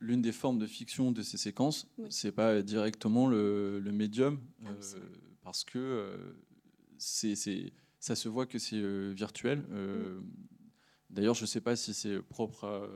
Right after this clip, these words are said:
Speaker 1: au logiciel que t'étudies toi, mais si, euh, euh, il y a, il y a une patte quand même, euh, numérique qui se voit. Euh, et voilà, je voulais savoir si ça, c'est une forme de fiction ou pas.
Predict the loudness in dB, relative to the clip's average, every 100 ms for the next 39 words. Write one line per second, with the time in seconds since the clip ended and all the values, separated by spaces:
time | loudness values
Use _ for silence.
0 | -14 -14 -14 -10 -6 -6 -6 -6 -6 -8
1 | -10 -10 2 4 6 4 2 -2 -2 0
2 | 0 -4 -8 _ _ _ _ -10 -8 -8
3 | -8 -12 -20 _ 4 6 6 6 6 6
4 | 6 6 4 0 -4 0 2 2 0 0
5 | 2 2 2 -2 -8 -12 -10 -10 -8 -4
6 | -4 -4 _ _ _ -20 -20 -20 _ _
7 | _ _ _ -20 -20 _ _ -12 -12 -14
8 | -14 -10 -6 -6 -6 -6 -8 -10 _ -18
9 | -8 -2 -2 -2 -6 -6 -6 -8